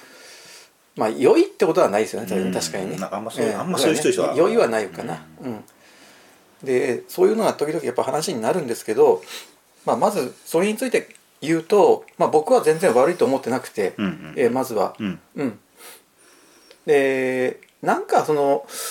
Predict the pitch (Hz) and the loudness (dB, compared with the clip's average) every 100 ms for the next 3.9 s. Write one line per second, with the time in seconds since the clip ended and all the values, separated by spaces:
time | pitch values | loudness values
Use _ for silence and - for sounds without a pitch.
0 | - - - 120 147 202 240 262 - - | -12 -18 -10 0 2 4 2 0 0 0
1 | 143 127 123 127 117 113 104 107 _ _ | 2 2 2 4 4 2 -2 -4 _ _
2 | _ _ _ 135 127 139 - 143 151 160 | _ _ _ -2 2 2 2 2 2 0
3 | 147 165 165 165 160 160 160 160 165 | -2 0 0 0 0 0 0 -2 -4